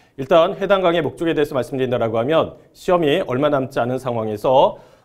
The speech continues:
시험 전에 최종적으로 어떤 내용을 마무리 학습해야 되는지 정리가 되어 있다라는 것이죠.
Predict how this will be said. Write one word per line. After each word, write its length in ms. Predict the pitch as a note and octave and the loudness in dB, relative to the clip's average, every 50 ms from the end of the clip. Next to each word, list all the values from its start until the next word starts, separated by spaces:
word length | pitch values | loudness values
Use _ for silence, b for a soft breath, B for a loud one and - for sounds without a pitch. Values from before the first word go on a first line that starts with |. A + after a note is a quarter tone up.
| B - | B -14
시험 320 | G#2 - - F3 E3+ E3+ E3 | -8 -2 0 2 2 2 2
전에 340 | D#3+ C#3 C3+ D#3+ D#3 A#2+ - | 2 2 2 2 0 0 -2
최종적으로 840 | - F3+ E3+ F#3+ G3 G3 F#3 E3 C#3 C3 A#2+ A#2+ A#2+ D3+ G3 F3 - | -6 -6 -4 -4 -4 -2 -2 -2 -2 0 2 2 4 4 2 2 -2
어떤 400 | C3 B2+ - - - F#3+ F#3 F3+ | -4 -6 -6 -2 0 0 2 2
내용을 360 | E3 D#3+ D3+ D3 D#3+ E3+ D#3+ | 2 0 0 2 2 0 0
마무리 340 | A#2+ A2+ A#2 B2 C#3 C#3+ C#3+ | 0 0 -2 0 0 -2 -4
학습해야 400 | C#3 C3 - - - C#3 B2+ B2 | -4 -10 -16 -10 -4 -2 -2 0
되는지 720 | B2 B2 B2 A#2+ A#2+ A#2+ - A#2 A2 B2+ D#3+ G#3 A3 - - | 0 -2 -2 -2 -4 -6 -6 -4 0 0 0 0 0 -6 -14
정리가 460 | - - A2+ A#2 B2 B2 A#2 B2+ A#2+ | -10 -8 -6 -6 -4 -2 -2 -2 -2
되어 180 | B2 A#2 A2 A2 | -2 -2 -2 -2
있다라는 540 | A2 G#2+ - C3 A#2+ A2 G2+ A2 A2 A2 F#2+ | -2 -2 -2 0 0 0 0 -2 -4 -4 -6
것이죠. 680 | F2 - - _ - B2 C#3 F3 G#3+ A3+ - - - | -10 -12 -12 _ -2 0 2 2 0 -2 -8 -18 -20